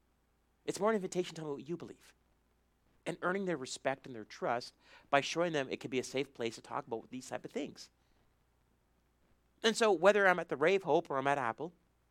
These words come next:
I'm having these really wild and crazy and great conversations, but I like it. You know why? I try as much as possible when I'm given the opportunity, it's not always,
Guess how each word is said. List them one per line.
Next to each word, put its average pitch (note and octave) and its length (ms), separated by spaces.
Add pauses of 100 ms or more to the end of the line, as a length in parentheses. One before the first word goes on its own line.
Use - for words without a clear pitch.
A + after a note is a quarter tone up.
(440)
I'm C#3+ 120
having E3+ 220
these B2 180
really F#3 240
wild C#3+ 520
and D3 100
crazy D3 400 (200)
and B2+ 140
great A3+ 280
conversations, D#3+ 840 (680)
but F3+ 100
I F#3 100
like F3+ 340
it. - 60
You A#2+ 80
know C3+ 80
why? D3 320 (800)
I F#3 140
try G3 360
as G3 120
much F#3 180
as F3+ 80
possible B2 680 (640)
when D3 520
I'm C3 160
given C3+ 240
the C#3 120
opportunity, A#2 440
it's G#2 140
not C3+ 120
always, A2+ 260